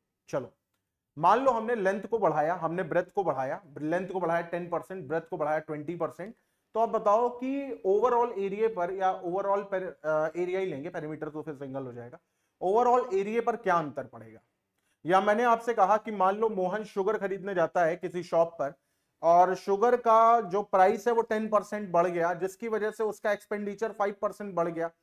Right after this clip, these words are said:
या उसका कंजम्पशन जो है वो टेन परसेंट कम हो गया, तो बताओ एक्सपेंडिचर पे कितना असर आएगा। तो जहां पर दो क्वांटिटीज के म-, का प्रोडक्ट थर्ड क्वांटिटी बन रहा हो, क्या बोला मैंने, जहां पर दो क्वांटिटी के प्रोडक्ट, जहां पर दो क्वांटिटी का प्रोडक्ट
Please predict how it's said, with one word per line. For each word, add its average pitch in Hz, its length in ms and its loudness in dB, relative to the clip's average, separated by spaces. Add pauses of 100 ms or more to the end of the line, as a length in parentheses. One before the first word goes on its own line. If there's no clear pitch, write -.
(220)
या 190 100 6
उसका 196 200 0
कंजम्पशन 196 520 -2
जो 220 100 2
है 220 60 4
वो 220 100 4
टेन 214 220 -4
परसेंट 208 320 -4
कम 190 160 2
हो 165 100 -2
गया, 160 200 -6 (320)
तो 196 60 -2
बताओ 208 300 2
एक्सपेंडिचर 202 640 -4
पे 202 100 -6
कितना 175 300 -6
असर 151 240 -6
आएगा। 123 280 -8 (360)
तो 233 100 2
जहां 202 320 2
पर 262 180 0
दो 214 320 2
क्वांटिटीज 202 640 -4
के 247 120 -4
म-, 185 200 -6 (180)
का 196 140 2
प्रोडक्ट 202 480 -2 (340)
थर्ड 233 240 2
क्वांटिटी 190 440 -4
बन 165 140 -2
रहा 139 140 -4
हो, 117 100 -10
क्या 180 220 0
बोला 196 220 0
मैंने, 202 240 -8 (340)
जहां 180 340 -2
पर 254 200 0
दो 196 260 6
क्वांटिटी 220 500 -2
के 240 240 -6
प्रोडक्ट, 202 540 -4 (1000)
जहां 165 300 0
पर 226 200 -2
दो 190 280 0
क्वांटिटी 196 520 -4
का 208 140 0
प्रोडक्ट 165 420 -4